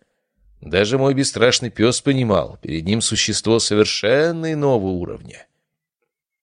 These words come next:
"Так значит, ты настоящий хозяин этого места?" —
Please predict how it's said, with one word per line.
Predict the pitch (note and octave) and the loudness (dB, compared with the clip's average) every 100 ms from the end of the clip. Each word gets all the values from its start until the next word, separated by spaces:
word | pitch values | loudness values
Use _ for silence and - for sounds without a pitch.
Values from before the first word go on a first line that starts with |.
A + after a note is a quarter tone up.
| _ - | _ -18
"Так | D#2 D#2 | -14 -6
значит, | F#2 B2+ B2 A#2+ - | 0 2 2 -2 0
ты | B2+ | 2
настоящий | C#3 A#2+ G#2+ G2+ C3 A2+ A#2+ | 2 0 0 2 2 0 -2
хозяин | G#2 G2 F2 A2+ C3 A#2 | 0 0 0 2 2 0
этого | B2+ A2 A2+ | -2 0 0
места?" — | G2+ A2 F#3+ - G#3 F2+ | 2 0 0 0 -2 -2